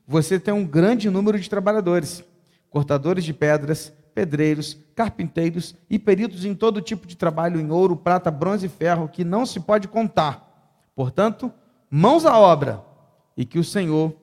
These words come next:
esteja com você."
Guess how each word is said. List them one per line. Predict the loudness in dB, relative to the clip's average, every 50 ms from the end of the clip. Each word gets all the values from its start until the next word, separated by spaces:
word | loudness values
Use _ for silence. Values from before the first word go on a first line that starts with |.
| _ _ _ _ _ _
esteja | -6 -6 -6 -4 -2 0 0 0 -2 -4 -4 -6 -6 -8 -12 _ _ _ _ _ _ _
com | _ -10 -8 -8 -8 -10 -12 -14 _ _ _ _ _ _ -20
você." | -16 -12 -12 -12 -12 -12 -14 -14 -14 -14 -16 -18